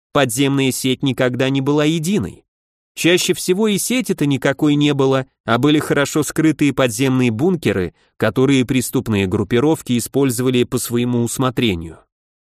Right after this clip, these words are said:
Преодолев не менее ста метров в непроглядной тьме, доктор наконец-то дошел до еще одной двери и нажал на кнопку звонка.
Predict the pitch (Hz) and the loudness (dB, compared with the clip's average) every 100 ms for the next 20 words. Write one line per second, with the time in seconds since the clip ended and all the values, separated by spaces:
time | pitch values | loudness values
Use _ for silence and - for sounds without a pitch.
0 | _ - 120 120 123 127 - 131 123 123 | _ -2 2 2 2 2 0 0 2 2
1 | 117 113 - 127 120 123 117 113 - 113 | 2 0 0 0 0 0 0 -2 0 0
2 | - 113 107 107 92 101 92 - 135 156 | 0 0 2 0 0 -4 -4 -2 -2 -2
3 | - _ _ _ _ 92 101 139 - 135 | -6 _ _ _ _ -4 0 0 0 0
4 | 131 131 135 127 - 131 127 123 139 127 | 2 2 2 0 0 0 0 2 0 2
5 | 120 107 - 156 143 147 127 110 135 135 | 0 0 0 0 2 0 0 0 2 4
6 | 120 117 104 120 127 120 113 117 107 - | 2 2 0 0 0 0 -2 -2 -4 -2
7 | 120 101 110 107 95 85 | -4 -2 -2 -4 -6 -10